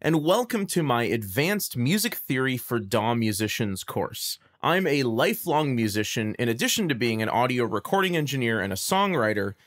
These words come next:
and having a deep background in music theory has really helped me when writing, arranging, producing, and performing music.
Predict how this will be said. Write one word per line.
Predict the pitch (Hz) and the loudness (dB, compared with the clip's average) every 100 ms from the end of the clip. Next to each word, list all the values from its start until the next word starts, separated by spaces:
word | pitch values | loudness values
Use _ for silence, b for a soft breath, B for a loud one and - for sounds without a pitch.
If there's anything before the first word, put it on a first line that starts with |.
| b | b
and | 160 | 0
having | 151 240 240 190 | 2 2 2 0
a | 131 | 0
deep | 117 107 202 220 165 127 | -2 -4 -2 -2 -2 0
background | 120 131 - 123 117 117 113 | 2 2 0 -2 0 0 -2
in | 117 110 104 | -2 -2 0
music | 110 104 101 | 0 -2 -6
theory | - 160 156 143 120 110 B B | -4 0 2 2 0 -4 B B
has | 151 135 | 0 0
really | 135 165 226 208 131 | -2 0 2 2 2
helped | 151 156 - | 2 0 -2
me | 131 123 117 | -2 0 0
when | 104 113 107 | 0 0 0
writing, | 104 170 175 160 160 | 0 0 2 0 0
arranging, | - 107 117 175 170 160 151 143 | 0 0 0 0 0 0 -2 -4
producing, | - 117 151 214 - 175 147 | -2 -2 0 -2 0 0 0
and | 117 | -2
performing | 110 104 - 131 113 107 | -2 -6 -2 0 0 -2
music. | 101 98 92 - - | -2 -2 -2 -6 -8